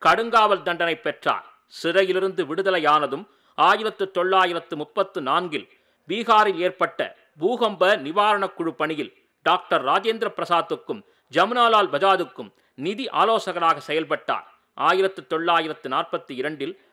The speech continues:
மீண்டும் குமரப்பா அவரது கட்டுரைக்காக சிறைப்படுத்தப்பட்டார். அந்த கட்டுரையின் தலைப்புத்தான்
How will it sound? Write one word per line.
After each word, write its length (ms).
மீண்டும் 540
குமரப்பா 520
அவரது 360
கட்டுரைக்காக 800
சிறைப்படுத்தப்பட்டார். 960
அந்த 340
கட்டுரையின் 560
தலைப்புத்தான் 720